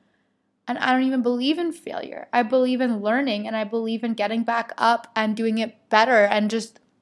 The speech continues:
taking those experiences and getting better from them. I don't believe in failure." <laughs> So I'm like, "Okay, that fear doesn't exist because I don't believe in it." So what else, what other fear is there?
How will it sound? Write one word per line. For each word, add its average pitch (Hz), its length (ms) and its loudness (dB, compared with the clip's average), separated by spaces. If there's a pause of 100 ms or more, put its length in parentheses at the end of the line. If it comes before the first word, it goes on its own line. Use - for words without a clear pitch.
(180)
taking 240 500 -2
those 233 280 -2 (280)
experiences 220 920 -4
and 214 240 -4
getting 214 280 -2
better 214 300 -4
from 208 220 -8
them. 202 260 -8 (480)
I 220 80 -8
don't 233 380 -6
believe 233 340 0
in 226 100 0
failure." 220 540 -4 (160)
<laughs> 302 40 6 (720)
So - 220 2
I'm 233 160 4
like, 233 140 -6
"Okay, 247 480 -4 (680)
that 233 200 4
fear 254 280 -2
doesn't 254 260 -2
exist 214 440 -6
because 214 340 -8 (100)
I 214 140 -2
don't 220 160 -4
believe 214 440 -4
in 190 120 -4
it." 214 240 -4 (1160)
So 220 240 -2
what 220 240 2
else, 247 280 4
what 240 120 -4
other 247 240 0
fear 214 260 -10
is 220 180 -8
there? - 360 -12